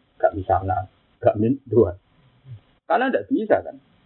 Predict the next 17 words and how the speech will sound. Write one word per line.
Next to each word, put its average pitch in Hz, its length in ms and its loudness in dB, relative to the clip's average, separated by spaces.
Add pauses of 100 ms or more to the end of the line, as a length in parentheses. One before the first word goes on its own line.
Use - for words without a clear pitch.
(400)
Wong 139 240 2
seneng 131 240 -2
misanan, 127 480 0
minduan, 123 400 0
seneng 139 160 0
tonggo 135 320 0
seratus 147 320 -2
persen 160 320 2
ora - 80 -4
iso. - 320 -8
Wis 120 160 -2
gawan 101 320 2
pengen 117 160 -2
pangeran 110 480 0
wis 90 80 -16
ora - 160 -4
iso. - 260 -18